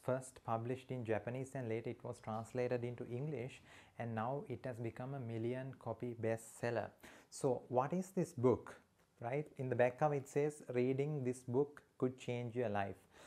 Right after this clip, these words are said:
So this book falls under the self-help genre, and when it comes to self-help books, I am a bit skeptical. Why? Because most self-help books are just fluff.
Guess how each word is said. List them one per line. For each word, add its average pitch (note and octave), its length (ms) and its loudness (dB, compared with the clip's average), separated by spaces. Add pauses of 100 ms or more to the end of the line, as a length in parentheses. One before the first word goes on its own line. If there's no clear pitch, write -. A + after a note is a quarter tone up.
(220)
So - 260 2 (120)
this F3+ 260 2
book D#3+ 300 2
falls C#3 340 2
under C#3 500 2
the A#2 80 -2
self-help B2+ 640 -2 (100)
genre, A#2+ 360 0
and A#2 100 -2
when A#2 100 -2
it C3 140 -8
comes D#3+ 160 -4
to - 80 -6
self-help B2 600 -4
books, D3 320 0 (380)
I G#2+ 100 0
am D3 160 2
a D#3 40 2
bit C#3 220 2
skeptical. C3+ 680 -2
Why? A#2 240 2
Because C#3+ 400 0
most A#2 360 0
self-help C3+ 540 -4
books B2 320 -2
are D#3 80 0
just A#2+ 340 -4
fluff. A2 260 0